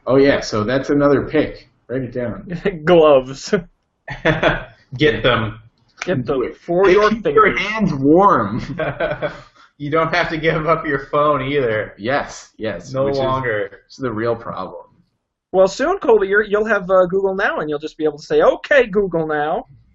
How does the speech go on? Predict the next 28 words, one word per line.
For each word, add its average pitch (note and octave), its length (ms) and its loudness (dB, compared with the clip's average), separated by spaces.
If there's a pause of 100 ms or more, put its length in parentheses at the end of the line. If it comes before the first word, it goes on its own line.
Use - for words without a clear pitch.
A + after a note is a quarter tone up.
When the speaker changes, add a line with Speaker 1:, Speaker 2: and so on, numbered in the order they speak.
Speaker 1:
You're G#2+ 180 -6
right. F2 280 -4 (160)
Speaker 2:
You E3 100 -2
won't D#3 240 2
even F#3+ 240 -4
need D#3+ 240 -4
hands. G#2+ 520 -16
Speaker 3:
<laughs> - 40 -6
Speaker 1:
I, D3+ 360 2 (100)
I C#3+ 140 2
wish G#3+ 280 2
you A#3 100 -6
could G#3 220 -6
change A#2+ 400 -6
the G#2 140 -10
catchphrase, F#2 760 -12
like F2 300 -16 (180)
Speaker 3:
So D#3+ 240 -2
I've G3 280 -2
heard F#3 280 -4
that D3+ 140 -4
you D#3 100 -6
can D#3+ 140 -12
say D3 240 -2
"okay" B2+ 560 0
and A2 100 -10
then A2 120 -10
anything. G#2 520 -14